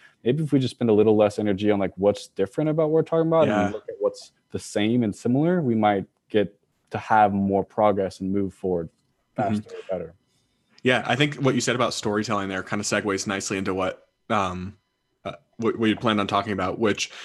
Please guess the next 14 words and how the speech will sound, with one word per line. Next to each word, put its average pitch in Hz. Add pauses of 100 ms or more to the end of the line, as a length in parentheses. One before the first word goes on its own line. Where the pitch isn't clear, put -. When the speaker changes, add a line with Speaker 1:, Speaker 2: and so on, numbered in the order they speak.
(280)
Speaker 2:
we 117
need 127
to 143
really 127 (260)
get 117
it 135 (100)
integrated 117
into 113
our 104
marketing, 101
and 120
not 147
just - (240)
storytelling, 117